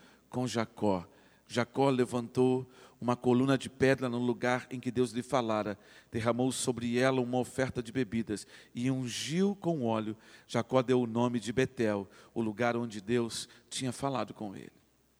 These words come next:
Passou isso, Raquel morre. Na continuidade do capítulo trinta e cinco, Raquel morre. E aí o que que acontece? O versículo vinte e dois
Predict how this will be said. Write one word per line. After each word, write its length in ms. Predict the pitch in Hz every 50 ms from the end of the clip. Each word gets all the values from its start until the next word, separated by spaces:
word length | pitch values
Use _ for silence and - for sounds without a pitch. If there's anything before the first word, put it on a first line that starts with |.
| _ _ -
Passou 380 | 180 185 175 - - 180 190
isso, 360 | 175 180 185 180 - - - - _ _ _ _ _ _ _ _ _ - - _ _ _ _ _ _ _ _ _ _ _ _ _ _ _ _ _ _ _ _ _ _ _ _ -
Raquel 420 | - 143 190 180 - 185 175 170
morre. 460 | 170 143 131 131 127 113 110 98 85 - - _ _ _ _ _ _ _ _ _ _ _ _ _ _ _ _ _ _ _ _ _ _ _ _ _ _ _ _ _ _ _ _ _ _ _ _ _ _ _ _ _ _ _ _ _ _ _ _ _ _ - - _ _ _ _ _ _ _ _ _ _ _ _ _ _
Na 120 | - 135
continuidade 600 | - 196 202 - 185 185 165 139 143 135 127 110
do 60 | - -
capítulo 400 | - 123 - 147 147 - 139 123
trinta 300 | - - 139 127 127 117
e 40 |
cinco, 440 | - - - 160 170 160 127 - - _ _ _ _ _ _ _ _ _
Raquel 380 | - 123 143 151 - - 160 160
morre. 380 | 156 131 120 120 113 98 98 90 - _ _ _ _ _ _ _ _ _ _ _ _ _ _ _ _ _ _ _ _ _ _ _ _ _ _ _ _ _ _ _ _ _ _ -
E 80 | 226
aí 100 | 277 302
o 40 | 277
que 140 | - 269 247
que 100 | - 220
acontece? 800 | - - 170 151 131 - 131 120 110 104 - - - - - _ _ _ _ _ - -
O 40 | 120
versículo 420 | 151 160 - - 202 - 165 160
vinte 240 | 143 165 170 156 -
e 40 | 147
dois 540 | 123 131 135 131 131 131 127 - - -